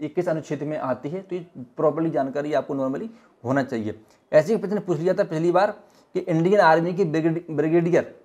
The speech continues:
नेवी में किसके समान होते हैं, ध्यान रखना। अब यहाँ पर बात हो रही है कि जो तीन सेनाएं हैं, तीन सेनाओं में, तो ये क्वेश्चन हर बार आता है महाराज,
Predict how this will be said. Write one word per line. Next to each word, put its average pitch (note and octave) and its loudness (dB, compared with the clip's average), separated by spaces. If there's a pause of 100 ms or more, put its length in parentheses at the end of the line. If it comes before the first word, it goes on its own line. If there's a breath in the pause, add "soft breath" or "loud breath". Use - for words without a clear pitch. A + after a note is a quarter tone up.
(400)
नेवी D#3+ 2
में G3+ 0
किसके F3+ -2
समान D3+ 0
होते A2+ -6
हैं, G2+ -16 (200)
ध्यान C3+ 2
रखना। D3 -4 (100)
अब D#3 0
यहाँ D#3 -4
पर E3+ -2
बात D3+ 0
हो C3 -8
रही C3+ -4
है F#3 -8 (480 soft breath)
कि D3+ -4
जो F3 2
तीन G3 -2
सेनाएं D#3+ -2
हैं, F#3+ -10 (220)
तीन G#3 2
सेनाओं E3 2
में, C#3 -2
तो F#3+ 0
ये G#3 2
क्वेश्चन G3+ -4
हर F3 2
बार G#3+ 6
आता D#3+ 4
है C3+ -2
महाराज, A#2 -4